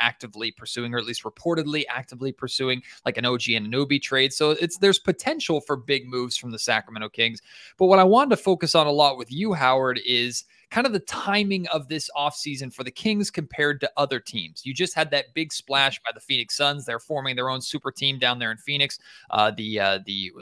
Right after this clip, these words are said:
like, the Pacific Division is just getting stacked upon stacked upon stacked as, as every day goes on. But I, I feel like the Kings are in a position right now, because this team has not even been together a calendar year,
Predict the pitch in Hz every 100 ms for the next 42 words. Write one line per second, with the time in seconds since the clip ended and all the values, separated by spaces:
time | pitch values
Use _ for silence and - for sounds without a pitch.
0 | 104 104 - 101 95 - 117 190 180 101
1 | 104 131 120 101 95 - 101 - - 104
2 | - 120 107 - 104 95 101 110 101 95
3 | 104 98 - 113 104 107 95 98 104 -
4 | - 113 107 98 107 104 101 95 120 143
5 | 127 117 _ - _ - 175 175 175 180
6 | 175 262 330 320 196 - 196 208 165 170
7 | 165 - 139 127 180 170 147 131 135 147
8 | 135 127 - - 202 185 147 - - 185
9 | 180 127 117 123 139 143 120 101 131 151
10 | 104 123 123 104 101 - 120 131 123 107
11 | 101 110 165 123 104